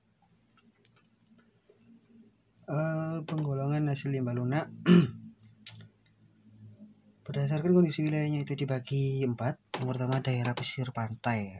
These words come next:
atau laut, daerah pegunungan, daerah pertanian, dan daerah perkotaan. Yang pertama, daerah pesisir pantai atau laut. Limbah luna organik yang banyak tersedia adalah sabut kelapa dan daun kelapa.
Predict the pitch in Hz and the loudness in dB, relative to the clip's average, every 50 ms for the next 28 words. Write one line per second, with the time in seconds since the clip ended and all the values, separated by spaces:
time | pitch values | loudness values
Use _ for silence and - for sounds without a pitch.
0 | - _ - 78 85 90 110 135 147 - _ _ _ _ - - 113 113 113 123 | -18 _ -12 -8 -6 -4 -4 -4 -4 -6 _ _ _ _ -12 -8 -6 -4 -4 -4
1 | 123 123 120 - 127 127 127 135 147 160 175 175 147 123 117 113 110 117 113 113 | -4 -4 -6 -6 -4 -2 0 2 2 4 4 2 2 0 -2 -2 -4 -4 -4 -2
2 | 113 117 120 127 131 131 123 - - 101 95 - - - 92 92 92 - - - | -2 -2 -2 -2 -4 -4 -8 -10 -14 -18 -18 -18 -18 -14 -14 -12 -12 -12 -14 -14
3 | - _ - 107 104 107 95 104 104 95 92 - - - - - - - - - | -18 _ -16 -14 -12 -8 -6 -6 -6 -8 -10 -16 -20 -20 -20 -20 -20 -16 -8 -6
4 | 120 117 123 127 127 120 123 127 135 139 139 123 113 107 107 113 120 113 123 120 | -4 -4 -4 -4 -4 -4 -2 -2 -4 -4 -4 -4 -6 -6 -6 -8 -8 -8 -8 -8
5 | - - 123 123 120 110 - 113 113 113 113 120 117 110 107 113 113 117 120 117 | -8 -8 -6 -6 -6 -6 -6 -8 -8 -6 -6 -6 -8 -6 -6 -6 -6 -4 -4 -4
6 | 107 98 - - - - 117 120 127 127 127 120 117 113 113 120 120 123 123 120 | -6 -8 -12 -20 -18 -12 -6 -4 -4 -2 -2 -2 -2 -2 -2 -4 -4 -4 -4 -4
7 | 120 120 123 - 110 107 120 127 151 170 160 151 143 143 131 127 117 117 123 113 | -6 -8 -8 -8 -8 -6 -6 -6 -6 -4 -4 -4 -4 -2 -2 -4 -4 -4 -4 -4
8 | 123 120 - 127 120 - 120 120 113 110 - 107 107 107 104 - - 110 104 - | -6 -6 -8 -8 -8 -4 -4 -4 -4 -4 -6 -6 -8 -8 -8 -10 -12 -14 -14 -16
9 | - - - 107 104 101 - _ - 127 135 139 143 143 _ - - - _ _ | -16 -16 -12 -10 -10 -10 -10 _ -6 -4 -4 -4 -4 -8 _ -20 -20 -20 _ _
10 | _ - - 127 131 139 139 139 139 135 131 - 117 107 104 110 113 117 - - | _ -6 -4 -2 -2 -2 -2 -4 -4 -6 -6 -6 -8 -6 -6 -6 -8 -10 -12 -12
11 | 107 110 107 - 113 104 101 - | -14 -14 -10 -8 -8 -8 -10 -12